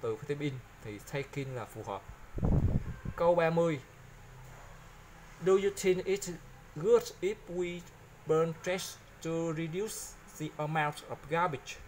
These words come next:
Do you think it's good if we burn trash to reduce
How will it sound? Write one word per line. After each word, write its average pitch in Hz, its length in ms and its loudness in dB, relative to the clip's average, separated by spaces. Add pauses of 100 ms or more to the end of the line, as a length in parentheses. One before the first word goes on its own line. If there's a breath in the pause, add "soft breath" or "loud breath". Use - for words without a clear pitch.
(580 loud breath)
Do 165 80 2
you 185 220 4 (100)
think 196 260 -2 (160)
it's - 420 -4 (140)
good 202 220 4 (280)
if 180 120 -6 (160)
we 160 320 -4 (220)
burn 180 460 2
trash - 420 -8 (360 loud breath)
to 165 80 -2 (140)
reduce 175 580 -6